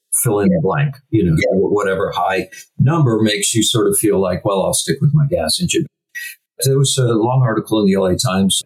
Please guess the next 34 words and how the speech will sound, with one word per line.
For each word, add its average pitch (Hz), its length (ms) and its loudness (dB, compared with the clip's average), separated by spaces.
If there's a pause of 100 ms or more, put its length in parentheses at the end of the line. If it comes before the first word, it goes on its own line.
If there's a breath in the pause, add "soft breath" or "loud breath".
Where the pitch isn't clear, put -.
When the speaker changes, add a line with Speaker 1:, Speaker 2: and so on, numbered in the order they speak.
Speaker 1:
about 101 560 0 (100)
getting 107 340 2
an, 95 120 4 (100)
an 95 240 0
electric 92 380 -2
car. 90 540 -2
You - 160 0
can 98 100 0
get 98 100 2
an 95 100 2
electric 92 360 -2
car 87 220 -4
through 90 180 0
a - 40 0
subscription - 680 -2
service - 500 -2
now. 160 420 -2 (320)
Part 147 200 0
of 123 60 0
the - 60 -2
problem 131 340 0
is - 160 0
you - 80 -8
can't 92 240 -2
find 110 220 0
electric 78 400 -2
cars 78 360 -2
right - 180 -2
now, - 200 2
or, 78 220 -2
or 87 220 0
it's - 160 -4
more 87 180 2
difficult. - 500 -2